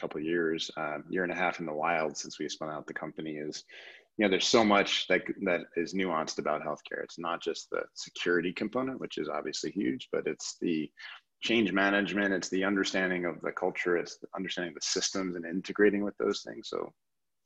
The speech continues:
being part of the electronic health record, or as deeply integrated as it can be, is essential. Understanding the workflows of healthcare, the, the actual roles and, and how people work and, and what is the type of work that they do and what are the systems that matter and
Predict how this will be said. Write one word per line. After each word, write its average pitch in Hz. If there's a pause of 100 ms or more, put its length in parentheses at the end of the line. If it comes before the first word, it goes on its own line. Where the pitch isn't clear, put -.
being 95
part 98
of 90
the 87
electronic 82
health 85
record, 90
or 85
as 80
deeply 87
integrated 82
as 82
it -
can 85
be, 87
is 76
essential. 87 (600)
Understanding 110
the 98
workflows 95
of 92
healthcare, 98
the, 85
the 87
actual 80 (420)
roles 101
and, 80
and 85
how 92
people 92
work 90 (100)
and, 82 (100)
and 85
what 87
is 85
the -
type -
of 82
work 87
that 90
they 87
do 90
and 85
what 82
are 80
the 80
systems 82
that 85
matter 85
and 80